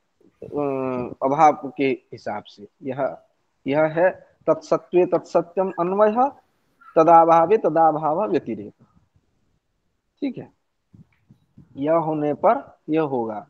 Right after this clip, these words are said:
धूम होने पर आग है, यह अन्वय है, और आग नहीं है तो धुआं नहीं है, ये व्यतिरेक है, ऐसी स्थिति है। तो फिर बोल रहे हैं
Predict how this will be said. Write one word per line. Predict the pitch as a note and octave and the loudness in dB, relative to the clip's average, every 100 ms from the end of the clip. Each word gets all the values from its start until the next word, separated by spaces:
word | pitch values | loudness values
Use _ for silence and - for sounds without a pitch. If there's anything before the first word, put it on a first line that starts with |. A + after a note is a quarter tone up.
| - | -18
धूम | A2+ E3+ E3+ | -8 -6 -4
होने | E3 E3 F3 | -4 -4 -4
पर | - A3 - _ - | -4 -4 -6 _ -2
आग | E3 F#3 D#3 | 2 2 2
है, | D#3+ D3+ - | -6 -8 -8
यह | D#3+ | -6
अन्वय | D#3+ E3 E3+ D#3+ | -4 -4 -4 -4
है, | C#3+ C#3 _ _ _ - | -6 -14 _ _ _ -8
और | C3+ C#3 - _ - _ _ _ _ - | -4 -4 -6 _ -20 _ _ _ _ 2
आग | D#3 E3 | 2 2
नहीं | E3 F3 F3+ | 0 -2 -2
है | F#3 | -4
तो | - C4 C4+ F#3+ | -2 -2 -2 -6
धुआं | C#3 D#3 D#3 | -4 -2 0
नहीं | D3 C#3+ C3+ | -2 -6 -10
है, | C3+ _ _ - | -14 _ _ -10
ये | F#3+ | -6
व्यतिरेक | C3 A#2 G#2 G2 _ | -6 -8 -12 -14 _
है, | - _ - - - _ _ C#3+ | -20 _ -18 -18 -20 _ _ -12
ऐसी | C#3 D#3 | -10 -10
स्थिति | E3+ - - C3 G#2 | -12 -14 -12 -12 -14
है। | A#2 - _ _ _ _ _ _ _ _ _ _ _ _ | -20 -20 _ _ _ _ _ _ _ _ _ _ _ _
तो | C3 B2+ B2 _ _ _ | -8 -6 -8 _ _ _
फिर | G#3 G3+ | 0 0
बोल | F3 F3+ E3 | 2 2 2
रहे | D3 | 0
हैं | C#3+ - | -6 -14